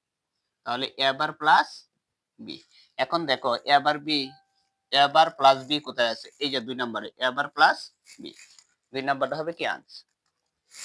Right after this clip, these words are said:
তিন নম্বরে কি আছে, উদ্দীপকের পি ইকুয়াল জিরো যখন, এখন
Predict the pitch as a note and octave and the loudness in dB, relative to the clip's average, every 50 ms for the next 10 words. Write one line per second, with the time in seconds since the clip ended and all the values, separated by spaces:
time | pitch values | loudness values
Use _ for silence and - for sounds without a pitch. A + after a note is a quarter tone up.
0 | - - - - - - _ _ _ _ - F3 F3+ F3 F3 E3+ E3+ E3+ F3 F3 | -12 -12 -12 -14 -16 -18 _ _ _ _ -6 -4 0 2 2 2 2 2 0 0
1 | E3+ - E3 D#3 D3+ - B2+ B2 B2 - D3+ D#3 D3 D#3+ F3+ F3 F#3 F#3 - - | 0 0 0 0 0 0 -4 -6 -4 -6 -8 -8 -4 -6 -6 -4 -4 -6 -4 -4
2 | C#3 A#2+ A#2+ - _ E3 F3 F3 E3+ E3 - F3 F3 E3+ D#3+ B2+ A#2 B2+ A#2+ A#2 | -8 -8 -8 -8 _ -2 0 0 0 -2 -2 -4 -4 -4 -4 -6 -8 -8 -8 -6
3 | A2 G2 - - _ C#3 C#3 C3 - - - C3+ C3 A#2 G#2+ - - _ _ _ | -8 -10 -12 -14 _ -2 -2 -2 -2 -6 -6 -6 -6 -6 -6 -10 -16 _ _ _
4 | _ _ _ _ _ _ _ _ _ _ _ _ - B2+ C3 - F#3 F3+ E3 C#3 | _ _ _ _ _ _ _ _ _ _ _ _ 0 0 2 6 8 10 10 10
5 | A#2+ | 10